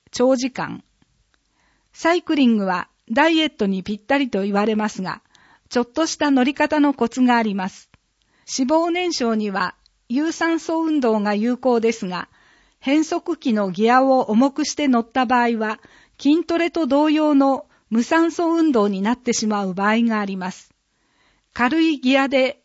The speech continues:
長時間自転車に乗った方が、効率的に脂肪燃焼の効果が見込めるそうです。問い合わせ、政策経営課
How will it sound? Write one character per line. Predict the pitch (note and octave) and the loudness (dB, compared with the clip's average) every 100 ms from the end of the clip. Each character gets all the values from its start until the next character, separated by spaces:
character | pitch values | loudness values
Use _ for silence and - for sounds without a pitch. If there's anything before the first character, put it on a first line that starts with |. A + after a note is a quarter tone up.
| - | -6
長 | D#4 E4+ | -2 0
時 | F4 - | -2 0
間 | C#4 A3+ | 0 2
自 | F#3+ A3 | 0 -2
転 | D4 D4 | 2 2
車 | C4 | 2
に | A3+ G#3 | 0 -2
乗 | G#3 | -4
っ | |
た | G3+ B3+ | -4 -4
方 | B3 C4 | 0 0
が、 | G3 F#3+ - _ _ _ | 0 -4 -8 _ _ _
効 | - D4+ | 0 2
率 | D#4+ D#4 - | 2 -2 -4
的 | D4+ D4 C#4+ | -6 0 2
に | C#4+ C#4+ C4 - - | 2 2 -2 -8 -4
脂 | C4 | 0
肪 | D4+ D4+ | 2 2
燃 | D4+ D#4 | 2 2
焼 | C#4 A#3+ A3 | 2 0 0
の | G3 | -2
効 | - C#4 | 2 2
果 | C4 A3 | 2 -2
が | A3+ A#3 - | -2 -2 -2
見 | G#3 | -2
込 | A3+ G#3+ | 0 0
め | A3 | 0
る | G#3+ | -2
そ | - G3 | -4 -4
う | |
で | F3 F3+ | -6 -10
す。 | - _ _ _ _ _ _ _ _ _ _ _ | -14 _ _ _ _ _ _ _ _ _ _ _
問 | C4 C#4+ | 0 2
い | D4 | 2
合 | C#4 | 2
わ | C4+ | 0
せ、 | - A#3 A#3 - _ _ _ _ _ | -2 -4 -6 -10 _ _ _ _ _
政 | - D4+ D#4 | -2 -2 0
策 | D#4+ D#4 D4 | -2 -2 -4
経 | C#4+ D4 D4 C#4 | 0 2 4 2
営 | C#4 | 2
課 | C4+ B3 | 0 -4